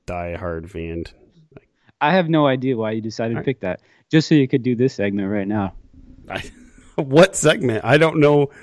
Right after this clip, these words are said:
Speaker 1: All right. It's very confusing for everyone whether you are or not an Asheville fan, or you, so you're not now that they're four and twenty-seven.
Speaker 2: Stick
Speaker 1: That's
Speaker 2: to
Speaker 1: probably
Speaker 2: calling, stick to calling pro level games or,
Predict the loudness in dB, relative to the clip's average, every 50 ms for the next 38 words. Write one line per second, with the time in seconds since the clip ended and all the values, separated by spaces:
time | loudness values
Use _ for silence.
0 | -20 -20 -20 -20 -20 -20 -20 -20 _ _ _ _ -6 0 4 4 4 4 4 0
1 | -4 -6 -8 -8 -4 2 4 6 6 6 6 4 2 2 2 2 2 2 2 2
2 | 2 0 2 2 4 4 4 4 4 2 2 2 2 2 2 2 2 2 4 4
3 | 4 2 2 0 0 0 0 -2 -2 -4 -4 -4 -6 -8 -8 -8 -10 -8 -8 -6
4 | -6 -4 -4 -4 -4 -4 -6 -8 -10 -14 -8 -2 0 2 2 2 2 2 2 2
5 | 2 0 0 0 0 2 0 0 -2 -2 -4 -4 -2 -2 -2 -2 -2 -2 -6 -6
6 | -6 -6 -8 -8 -10 -10 -10 -14 -18 -18 _ _ _ _ _ _ _ _ _ _
7 | -18 -10 -4 -2 -2 0 0 0 0 2 2 2 2 2 0 -4 -12 _ _ _
8 | _ _ _ _ _ _ _ -10 -4 -4 -4 -2 -2 -6 -4 0 2 2 2 4
9 | 2 2 2 2 2 0 -2 -4 -10 _ _ _ _ _ _ _ _ _ _ _
10 | _ _ _ _ _ -4 0 2 2 4 4 2 0 -2 -4 -6 -6 -6 -4 -4
11 | -4 -6 -6 -8 -12 -16 -10 -8 -6 -4 -2 -2 -2 -2 -4 -6 -8